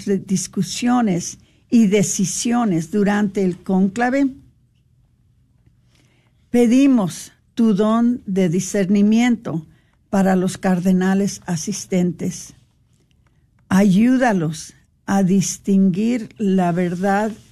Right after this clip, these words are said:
del error, la sabiduría de la locura, el tiempo divino de la prisa humana. Ilumina sus espíritus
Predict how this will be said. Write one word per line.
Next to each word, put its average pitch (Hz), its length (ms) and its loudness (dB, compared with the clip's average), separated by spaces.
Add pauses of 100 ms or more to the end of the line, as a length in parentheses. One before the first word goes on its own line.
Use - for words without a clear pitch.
(200)
del 185 260 0
error, 202 580 0 (1080)
la 196 220 4
sabiduría 190 800 0
de 208 120 -2
la 190 160 2
locura, 220 880 -2 (760)
el 226 260 2
tiempo 277 540 2
divino 240 500 2
de 196 120 0
la 175 200 0
prisa 214 600 -2
humana. 180 680 0 (1400)
Ilumina 220 680 4
sus - 300 -6
espíritus 240 1080 -4